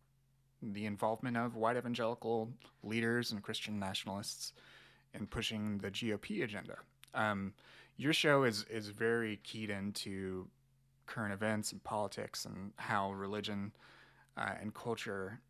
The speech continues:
relates to that, uh, as is much of your work.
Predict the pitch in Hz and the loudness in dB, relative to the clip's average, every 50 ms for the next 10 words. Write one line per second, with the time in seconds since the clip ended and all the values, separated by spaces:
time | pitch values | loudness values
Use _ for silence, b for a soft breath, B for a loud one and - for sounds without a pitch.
0 | _ _ _ _ _ _ _ - _ - 123 107 110 104 107 113 117 - - - | _ _ _ _ _ _ _ -16 _ -8 -2 -2 0 2 2 2 0 0 -4 -6
1 | 110 98 90 90 - - - _ _ _ _ _ _ - 104 98 95 - - 117 | -4 -4 -4 -4 -4 -8 -12 _ _ _ _ _ _ -2 0 0 0 0 4 4
2 | 110 110 101 117 110 101 110 120 139 - - 107 95 92 90 95 98 110 - - | 4 6 6 2 0 2 2 2 2 2 2 -2 -2 -4 -4 -4 -6 -8 -10 -12